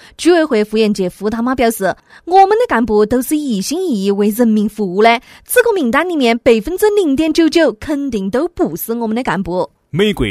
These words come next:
Speaker 2: 最大的南极服务网在查，那在线的服务南极数量有一万零五百人，遍布全球两千一百个城市。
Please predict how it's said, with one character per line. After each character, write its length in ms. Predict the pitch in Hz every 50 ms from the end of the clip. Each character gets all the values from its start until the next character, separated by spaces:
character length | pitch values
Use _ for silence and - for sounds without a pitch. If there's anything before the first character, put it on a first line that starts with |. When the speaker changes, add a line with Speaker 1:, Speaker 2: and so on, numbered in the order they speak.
| 87 - -
Speaker 2:
最 240 | - - 131 156 151
大 140 | 139 127
的 120 | 135 160 170
南 320 | 160 147 127 101 104 104
极 220 | 101 - 120 147 143
服 300 | - - - 113 135 135
务 20 |
网 180 | 131 127 127 117
在 120 | - 92
查， 260 | - - - 85 78 _ _ _ _ _ -
那 140 | 180 220 233
在 260 | - - 107 127 160
线 180 | 151 - 156 175
的 100 | 208 214
服 240 | - - 123 110 117
务 80 | 131
南 220 | 131 123 98 98 92
极 120 | 107 131
数 180 | 123 - 117 104
量 240 | 101 98 98 110
有 160 | 113 147 170 175
一 260 | 135 113 104 98 101
万 220 | 95 101 107 127 139
零 140 | 113 104
五 220 | 101 131 180 208 196
百 100 | 135 98
人， 260 | 92 90 90 82 85 _ _ - -
遍 240 | - 120 131 165 165
布 240 | 135 135 143 151 156
全 320 | - - - 127 110 110
球 260 | 101 - 117 101 98 92
两 280 | - 147 175 190 196 190
千 220 | - - 240 262
一 160 | 247 233 170 123
百 140 | - 95
个 100 | 92 104
城 200 | 110 - 101 90 92
市。 220 | - 90 87 82